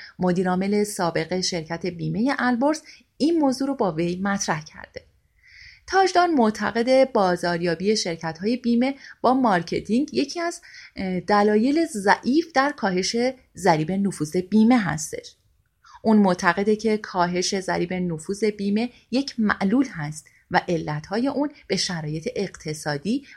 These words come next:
و اقتصاد کلان در جامعه، انگیزهٔ بسیار اندک و بازدهی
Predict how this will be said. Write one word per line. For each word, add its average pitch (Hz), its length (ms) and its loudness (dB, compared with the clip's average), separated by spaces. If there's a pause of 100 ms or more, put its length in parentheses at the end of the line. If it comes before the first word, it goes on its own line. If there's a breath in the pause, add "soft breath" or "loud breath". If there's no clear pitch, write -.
و - 140 0
اقتصاد 165 580 -4
کلان 277 400 -2
در 262 160 -2
جامعه، 262 540 -4 (340 loud breath)
انگیزهٔ 185 760 2
بسیار 180 640 0
اندک 147 420 -4 (500)
و 294 120 6
بازدهی 196 800 0